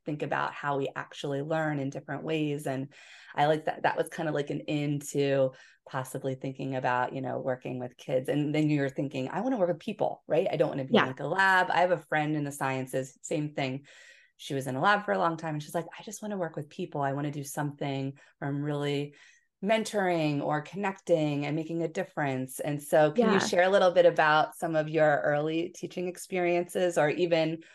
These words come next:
Speaker 1: some of the work you did out of that time period?
Speaker 2: Yeah, sure. So, uh, like I mentioned, I started teaching in New York City in a public school.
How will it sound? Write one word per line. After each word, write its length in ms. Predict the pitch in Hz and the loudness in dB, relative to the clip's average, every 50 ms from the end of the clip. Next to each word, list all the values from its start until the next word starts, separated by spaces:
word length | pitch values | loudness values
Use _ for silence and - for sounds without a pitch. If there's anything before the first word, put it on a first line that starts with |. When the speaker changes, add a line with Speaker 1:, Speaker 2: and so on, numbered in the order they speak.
| - _ _ | -20 _ _
Speaker 1:
some 180 | - - 180 180 | -2 2 4 4
of 80 | 170 | 6
the 80 | 170 165 | 6 6
work 240 | 160 151 151 - 180 | 6 4 2 2 0
you 100 | 165 156 | -2 0
did 360 | 156 151 147 143 147 143 - | 2 2 4 4 4 2 2
out 200 | - 135 139 139 | 0 0 0 -2
of 140 | 135 139 151 | -2 -2 0
that 320 | 147 131 127 139 - - _ _ _ _ - | 0 0 0 -2 -4 -6 _ _ _ _ -14
time 200 | - 160 151 156 | -8 -6 -6 -4
period? 400 | 156 - 170 165 170 180 190 - - _ _ _ _ _ _ _ - | -2 0 2 4 4 2 2 0 -6 _ _ _ _ _ _ _ 2
Speaker 2:
Yeah, 300 | 240 285 330 427 494 415 | 4 4 4 4 4 2
sure. 300 | 320 - - 339 392 349 | 2 4 4 6 6 6
So, 300 | 330 - 277 254 247 247 | 6 6 8 8 10 10
uh, 200 | 226 - 233 220 - | 8 8 6 6 6
like 120 | 254 254 | 8 8
I 60 | 269 | 10
mentioned, 280 | 262 247 247 262 285 269 | 10 8 8 8 6 6
I 40 | 247 | 6
started 400 | 254 - 240 220 226 240 262 247 | 4 4 4 4 4 4 4 2
teaching 400 | - 247 226 - 254 240 240 233 | 0 -4 -2 2 2 4 4 6
in 80 | 233 233 | 4 6
New 80 | 226 | 4
York 160 | 220 233 240 - | 4 4 2 2
City 380 | - 233 220 226 226 240 240 | 2 2 4 4 4 2 2
in 80 | 233 240 | 2 2
a 80 | 226 220 | 0 -2
public 340 | 220 - 180 190 185 - - | -2 -2 -2 -2 -2 -4 -6
school. 480 | - - - 175 185 190 208 277 - | -6 -2 0 2 2 4 2 0 -2